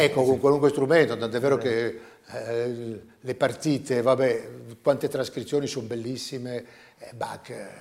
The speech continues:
Speaker 1: ti inginocchi e basta, eh. Insomma, io quando penso che una volta mi hanno regalato... Eh, tutta, eh, l'opera omnia di, di Bach registrata, no?
Speaker 2: Mhm.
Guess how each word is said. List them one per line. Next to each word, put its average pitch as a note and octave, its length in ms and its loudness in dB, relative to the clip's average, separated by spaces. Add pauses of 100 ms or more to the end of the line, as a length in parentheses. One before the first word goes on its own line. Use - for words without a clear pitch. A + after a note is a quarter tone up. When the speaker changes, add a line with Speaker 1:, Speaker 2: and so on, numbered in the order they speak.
(460)
Speaker 1:
ti - 100 -20
inginocchi G2+ 720 -12
e G2+ 60 -10
basta, G2+ 720 -16
eh. F#2+ 120 -20 (280)
Insomma, - 340 -16
io A2+ 140 -2
quando A2 260 -6
penso A2+ 340 -10
che - 120 -16
una A2+ 340 -16
volta - 240 -12
mi A2 80 -12
hanno A2+ 120 -14
regalato... C#3 680 -16 (560)
Eh, G#2+ 540 -14
tutta, C3 800 -8
eh, - 40 -18
l'opera - 360 -6
omnia G#3 300 -4
di, G#2 520 -12 (280)
di G#2+ 200 -16
Bach G#2 320 -6
registrata, F#2+ 800 -16
no? - 160 -14
Speaker 2:
Mhm. D3+ 140 -14